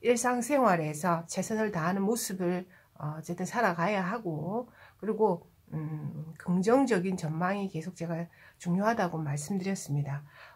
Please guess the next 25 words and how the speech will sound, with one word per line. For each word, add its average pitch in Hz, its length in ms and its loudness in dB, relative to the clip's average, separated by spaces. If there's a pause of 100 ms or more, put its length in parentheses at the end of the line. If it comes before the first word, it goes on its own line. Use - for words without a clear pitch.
(140)
"이건 233 340 8
불만이야, 190 880 4
이건 208 260 2
안 151 180 2
될 214 220 0
거야" 196 380 4
이런 214 260 2
것보다는, 175 680 0 (260)
어, 165 160 -6
"저건 202 280 2
좋아, 160 520 2
저건 196 300 0
될 156 200 -2
거야" 185 440 2
이런 208 200 0
식으로 170 340 -2
하는 185 680 -2 (420)
긍정적인 175 580 -2
전망이 170 560 0
굉장히 170 480 -4
중요하다, 156 920 -2 (360)
이렇게 160 800 -2 (120)
보입니다. 151 560 -4 (180)
자, 143 200 -8
그래서 160 360 -2